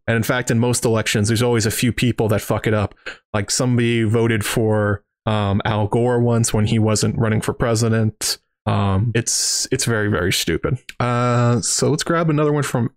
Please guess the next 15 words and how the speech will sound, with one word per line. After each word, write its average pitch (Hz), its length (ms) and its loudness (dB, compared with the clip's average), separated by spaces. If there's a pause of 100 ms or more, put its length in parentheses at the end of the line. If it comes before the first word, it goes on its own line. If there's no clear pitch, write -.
Eric, 156 460 -2
Eric 127 160 -2
Forig. 143 360 0
He 131 120 0
says, 123 340 0 (280)
"Did 120 160 -2
Cregan's 214 440 0
second 165 320 -2
marriage 151 320 0
to 156 80 0
the 143 140 0
badass 143 680 -2
Blackwood 123 600 0
bring 147 320 2
back 131 320 -2